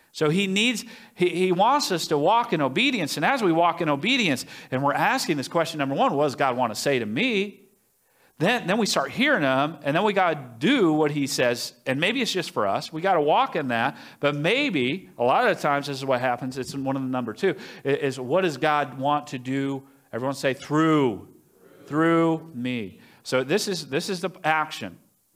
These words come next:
for me. You know, what does God want to say to me? So everyone do it.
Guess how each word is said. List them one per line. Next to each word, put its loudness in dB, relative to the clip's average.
for -2
me. -2
You -6
know, -2
what -2
does -8
God 0
want -2
to -8
say 0
to -2
me? -10
So -6
everyone -4
do -4
it. -12